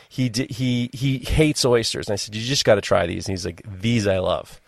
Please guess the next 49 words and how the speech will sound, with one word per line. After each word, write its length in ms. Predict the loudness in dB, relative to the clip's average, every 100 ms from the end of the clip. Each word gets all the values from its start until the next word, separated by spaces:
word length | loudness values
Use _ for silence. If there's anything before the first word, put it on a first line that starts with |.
| -20 -20 -20 -2
So 180 | 2
it 40 | 2
was, 140 | 2
like, 240 | 0 -2 -4
great. 260 | -4 -2
So 140 | 0 0
we're 120 | 2
gonna 160 | 2
put 200 | 0 2
that 180 | 4 6
up 140 | 4 0
at 80 |
some 180 | -2 -2
point. 360 | -4 -6 -6 -6
And 180 | -6 -2
then, 260 | -2 0
uh, 120 | -2 0
but 120 | 0
it 40 |
was 160 | 0 0
interesting 340 | -2 -2 -2
because 260 | -2 -2 -2
Fred 360 | 4 6 6
does 280 | 6 4 4
this. 180 | -2 -4
He's 180 | -4 2
got 160 | 4
a 120 | 4 0
pod, 360 | 2 2 2
he's 180 | -2 -2
got 220 | 2 4
a, 240 | 4 2 2
um, 500 | 2 0 -4 -10 -16 -20 -20 -20 -20 -20 -16 -2
in 260 | 2 2
town, 380 | 4 6 6 4
he's 220 | 2 2
got 180 | 2 2
Peak 200 | 0 -2
Scale 240 | 0 4 4
Exurbanist. 640 | 4 4 4 4 2 0
He, 120 | -2
it's 200 | -2 -2
this 120 | -2
great 300 | 0 2 2
kind 180 | 4 4
of, 60 | 4
like, 400 | 2 2 -4 -20 _ -20 _ _ _ 0
you 100 | 4
know, 400 | 6 6 4